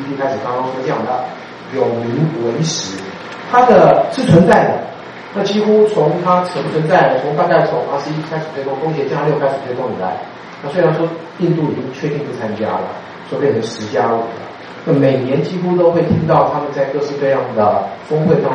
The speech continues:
中说，今年一定要签署，至少在文字上面白纸黑字的讲过，大概就有四五年或是五次了。那今年、明年真-，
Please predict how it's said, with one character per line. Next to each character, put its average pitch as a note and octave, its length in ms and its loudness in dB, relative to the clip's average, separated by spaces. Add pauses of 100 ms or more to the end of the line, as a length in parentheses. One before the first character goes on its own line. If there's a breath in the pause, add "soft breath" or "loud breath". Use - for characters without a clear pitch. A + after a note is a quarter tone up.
中 C3+ 80 -4 (100)
说， - 140 -6
今 D#3+ 140 -8
年 - 100 -6
一 A#2+ 160 -8
定 B2 80 -6
要 A#2+ 80 -4
签 - 180 -2
署， G#3+ 160 -6 (1000)
至 E3+ 120 -4
少 - 360 4 (220)
在 - 260 0
文 D#3 140 0
字 D#3+ 180 0
上 C#3+ 220 0
面 C3+ 120 -2
白 B2 200 -2
纸 - 80 -
黑 - 160 -10
字 - 80 -10
的 - 140 -8
讲 - 160 -10
过， - 100 -6
大 - 100 -6
概 - 160 -6
就 - 80 -4
有 G#2+ 140 -2
四 - 180 -12
五 A#2+ 140 -6
年 G#2 80 -8 (120)
或 A#2+ 60 -6
是 A2+ 140 -6
五 G#2 80 -10 (100)
次 - 220 -14
了。 - 80 -14 (340)
那 F#3 100 2
今 G#3+ 160 4
年、 F3 140 4 (100)
明 G3+ 140 4
年 F3 180 2
真-， F#3 160 0